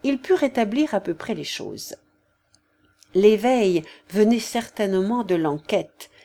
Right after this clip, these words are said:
qu'il avait chargé la meneuse de faire à Rougemont,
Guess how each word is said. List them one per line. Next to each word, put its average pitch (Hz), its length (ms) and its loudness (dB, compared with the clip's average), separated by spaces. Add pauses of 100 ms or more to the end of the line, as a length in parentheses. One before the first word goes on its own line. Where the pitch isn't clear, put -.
(200)
qu'il 180 220 0
avait 175 160 -2
chargé 202 420 -4
la 175 140 0
meneuse 190 580 0
de 156 100 -2
faire 202 320 -4
à 139 60 -6
Rougemont, 165 540 -4